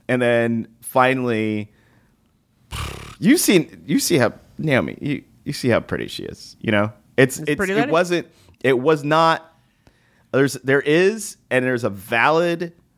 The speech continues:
Speaker 1: there's a valid kind of, like, I wouldn't call it a gripe or argument, but it is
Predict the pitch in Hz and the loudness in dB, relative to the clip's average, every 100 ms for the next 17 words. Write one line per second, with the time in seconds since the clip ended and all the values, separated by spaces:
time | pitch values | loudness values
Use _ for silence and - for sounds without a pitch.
0 | _ _ 127 127 120 107 113 147 156 156 | _ _ -6 -4 -2 0 2 2 0 -2
1 | - _ - 127 123 117 113 104 - _ | -16 _ -8 -4 -2 -2 0 -2 -4 _
2 | _ 113 127 127 - 120 101 85 85 110 | _ 2 2 -2 -2 0 0 -4 -2 0
3 | 117 117 - 104 104 107 - 95 - - | 2 0 -2 -2 -2 -4 -2 -6 -8 -4
4 | 107 107 98 | -2 -2 -4